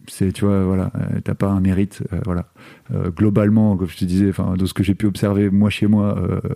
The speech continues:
le capital bien géré, enfin, tu vois, on n'est pas non plus, euh, voilà. Euh, euh, rapporte énormément et beaucoup plus que le travail. Donc la notion, est-ce que le capi-,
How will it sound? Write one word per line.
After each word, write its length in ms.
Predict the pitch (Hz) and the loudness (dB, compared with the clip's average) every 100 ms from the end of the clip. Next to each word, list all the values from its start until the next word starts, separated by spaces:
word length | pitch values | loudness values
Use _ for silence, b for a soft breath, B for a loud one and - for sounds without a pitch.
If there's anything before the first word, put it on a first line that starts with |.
| - | -2
le 160 | 104 | 0
capital 460 | 101 107 - 110 95 - _ _ | 2 -2 0 0 0 -4 _ _
bien 240 | 98 101 | 0 2
géré, 320 | 98 98 101 104 | 4 2 2 2
enfin, 140 | 90 | 0
tu 100 | - | 0
vois, 120 | 104 98 | 0 2
on 80 | |
n'est 100 | 85 | 0
pas 120 | 80 95 | -2 -2
non 120 | 90 | -2
plus, 220 | - 92 | -2 -2
euh, 80 | 87 92 95 95 | -2 -4 -4 -4
voilà. 160 | 98 95 B B B B _ 147 - | -2 -2 B B B B _ -6 -6
Euh, 60 | 87 B B B B - - - - | -6 B B B B -20 -20 -8 0
euh, 140 | 110 101 | 2 4
rapporte 420 | 110 107 107 - | 2 2 0 2
énormément 540 | 95 92 92 127 170 | 2 4 4 4 4
et 80 | 110 | 2
beaucoup 200 | 104 - | 2 0
plus 140 | 98 - | -4 -2
que 80 | |
le 40 | 92 | -2
travail. 220 | 120 139 | 2 2
Donc 200 | 104 85 | 2 0
la 40 | |
notion, 360 | 90 87 98 95 - - | -2 0 0 0 -2 -4
est-ce 140 | - | -2
que 80 | 104 | -2
le 80 | 82 | -2
capi-, 300 | 95 - | -4 -4